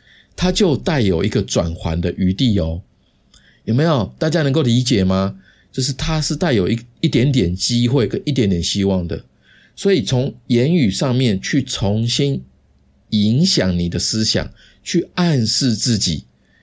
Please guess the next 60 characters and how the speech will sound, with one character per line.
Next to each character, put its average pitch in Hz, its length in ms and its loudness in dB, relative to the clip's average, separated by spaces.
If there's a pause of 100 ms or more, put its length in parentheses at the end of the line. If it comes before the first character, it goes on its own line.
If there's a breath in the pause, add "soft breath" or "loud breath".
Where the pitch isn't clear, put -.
(300 soft breath)
去 160 140 -2
主 95 200 -2
动 131 180 0
的 113 120 0
暗 120 140 2
示 113 180 0
自 104 160 -2
己， 85 240 -6 (300 loud breath)
下 139 240 0
次 120 300 0 (140)
你 95 100 0
不 104 140 0
会 110 80 4
再 110 120 0
做 104 160 0
这 90 80 0
样 95 100 2
的 85 80 2
事 90 160 -2
情 - 200 -6
了， - 260 -12
你 95 60 -6
不 110 80 -2
会 123 60 2
再 120 140 0
干 110 200 -2
这 104 80 0
种 95 100 2
蠢 82 220 -4
事 85 160 -4
了， 67 120 -8 (420 soft breath)
你 101 100 0
会 160 160 2
汲 165 280 0
取 92 180 0
这 107 100 0
个 101 80 2
教 98 200 2
训， 92 240 -2 (280 soft breath)
然 104 140 0
后 123 120 2
在 117 260 -2 (280)
以 95 300 -2
后 139 420 -2 (260)
碰 123 260 2
到 123 200 0
诱 120 200 2
惑 113 200 0
的 95 100 0
时 90 180 -4
候， 101 320 -6 (380 soft breath)
你 90 160 0
会 110 160 0
做 110 260 -2
出 104 200 -2
不 107 140 -2
同 90 160 0
的 85 60 -2
选 - 220 -4
择。 - 180 -14